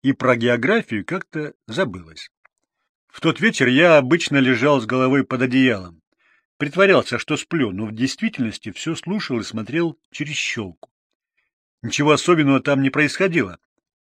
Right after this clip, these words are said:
Сплошные мелочи жизни. Но через щёлку они казались интересными, как кино. И не в том дело, что Ксения Сергеевна иногда молилась тайком, а Надя незаметно перекладывала деньги из одной подушки в другую.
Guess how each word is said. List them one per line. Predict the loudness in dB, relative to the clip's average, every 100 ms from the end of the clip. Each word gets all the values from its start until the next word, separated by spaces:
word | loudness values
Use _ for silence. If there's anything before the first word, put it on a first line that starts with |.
| _
Сплошные | -12 -2 -2 0 -2 0
мелочи | 2 0 0 -4
жизни. | -4 -6 -10 -20 _ _ _ _ _
Но | -10
через | -2 0 0
щёлку | 0 -2 -4 -6 -20
они | -16 -12 -6 -6
казались | -6 -4 -2 -2 -2 -6
интересными, | -6 -4 -4 -6 -14 -16
как | -12 -12 -14 _
кино. | -4 -2 -2 -6 _ _ _ _ _ _ _ _ _
И | -2
не |
в | 0
том | 4 4 6
дело, | 2
что | 2 -2
Ксения | -2 0 0
Сергеевна | 0 -2 0 0 0
иногда | -2 0 0 0 -4 -10
молилась | -4 0 0 -2 -6
тайком, | -4 -4 -2 -6 -8 _ _ _ _ _ _
а | 2
Надя | 4 4
незаметно | 4 2 2 0 -2 -6
перекладывала | -4 -4 -2 -2 -2 -4
деньги | 0 0 0 -2
из | -2
одной | 0 0 0
подушки | -2 -2 -4 -6
в | -4
другую. | -4 -2 -4 -6